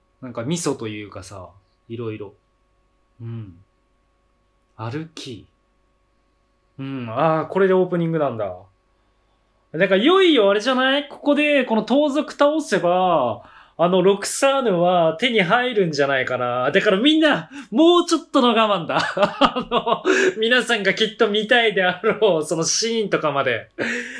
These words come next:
ロクサーヌさえ手に入れてしまえば、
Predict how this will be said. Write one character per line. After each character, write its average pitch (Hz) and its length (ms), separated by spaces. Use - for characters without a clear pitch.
ロ 254 220
ク - 80
サ - 200
ー 285 180
ヌ 285 120
さ 302 220
え 294 100
手 294 160
に 285 100
入 269 100
れ 240 80
て 240 140
し 226 180
ま 226 180
え 214 60
ば、 180 580